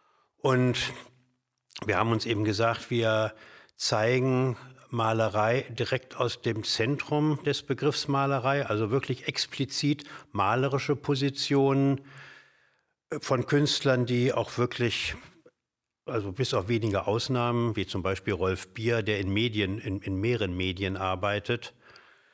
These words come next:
Aber vor allem, aber es ging uns eben um explizit malerisches Denken beziehungsweise auch malerische Positionen, die jetzt wirklich im Zentrum der Malerei, im klassischen Sinne auch,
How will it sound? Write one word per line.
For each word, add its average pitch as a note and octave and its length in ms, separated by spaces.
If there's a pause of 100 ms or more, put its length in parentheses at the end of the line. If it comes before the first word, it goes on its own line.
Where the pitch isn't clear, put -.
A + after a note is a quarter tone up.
(260)
Aber A2+ 560 (720)
vor - 180
allem, A#2+ 220
aber A#2+ 220
es A#2 120
ging C#3+ 200
uns C#3 120
eben A#2+ 480
um B2+ 540 (800)
explizit - 960 (140)
malerisches C3+ 800
Denken C3+ 380
beziehungsweise B2 880
auch A#2 220 (580)
malerische A#2+ 540
Positionen, C3 640
die C3 80
jetzt B2+ 160
wirklich C#3 240
im A#2+ 140
Zentrum C3+ 540
der G2+ 120
Malerei, E2+ 720 (100)
im G2 160
klassischen A#2 520
Sinne A2+ 340
auch, F#2+ 300